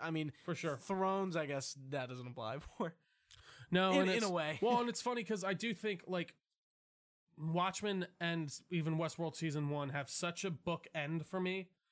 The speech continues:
Speaker 2: that, like, sure, you could explore what Dolores did after she killed all those people,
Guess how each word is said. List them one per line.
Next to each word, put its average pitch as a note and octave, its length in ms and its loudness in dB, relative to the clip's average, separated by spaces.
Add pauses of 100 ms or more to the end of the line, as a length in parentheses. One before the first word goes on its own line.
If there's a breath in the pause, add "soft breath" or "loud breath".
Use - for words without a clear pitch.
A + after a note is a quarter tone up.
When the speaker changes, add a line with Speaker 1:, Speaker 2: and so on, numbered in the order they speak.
(220)
Speaker 2:
that, F3 120 -2
like, G3+ 140 0
sure, A#3+ 300 0
you G3+ 160 -2
could G#3+ 200 0
explore F#3+ 360 0
what F3 200 0
Dolores E3+ 360 0
did E3+ 200 0
after D#3 240 -4
she D3+ 160 -4
killed D3+ 340 -2
all C#3+ 120 0
those C#3 180 -2
people, C#3+ 420 0